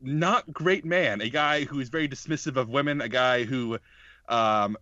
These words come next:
is very traditionally masculine in, in ways that are toxic, really. And his best friend, the guy who's, like, sort of investigating alongside him, is a genuine monster, like, a genuine, like, um, sex offense, sex offending monster, uh, and an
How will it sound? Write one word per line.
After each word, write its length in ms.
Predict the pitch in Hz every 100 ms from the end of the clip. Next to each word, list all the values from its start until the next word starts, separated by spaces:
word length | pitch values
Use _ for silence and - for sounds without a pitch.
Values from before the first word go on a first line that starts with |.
| -
is 180 | 127 117
very 400 | 113 160 160 143
traditionally 460 | - 147 - 147
masculine 680 | 123 120 131 - 160 160 165 -
in, 120 | 120
in 220 | 120 123
ways 380 | 123 131 127 117
that 160 | 123 113
are 260 | 110 104 - -
toxic, 460 | - 135 - 233
really. 360 | 214 226 240 320 - - - - -
And 220 | 135 131
his 140 | 131
best 260 | 120 180 -
friend, 260 | 185 156 127
the 80 |
guy 120 | 123 147
who's, 140 | 139
like, 140 | 131
sort 160 | 107 139
of 60 | 123
investigating 380 | 117 - 147
alongside 440 | 127 123 123 143 143
him, 180 | 104 98 _ _ _
is 100 | 139
a 100 | 135
genuine 460 | 131 117 160 147 127
monster, 540 | 123 123 - 101 85 -
like, 140 | 117
a 100 | 113
genuine, 400 | 113 135 139 135
like, 240 | 123 117 123
um, 320 | 113 104 101 - _ _ _
sex 340 | - 156 -
offense, 300 | 156 143 139 -
sex 260 | - 175 -
offending 320 | - 156 135
monster, 460 | 127 123 113 107 110
uh, 80 | 113
and 100 | 113
an 80 | 117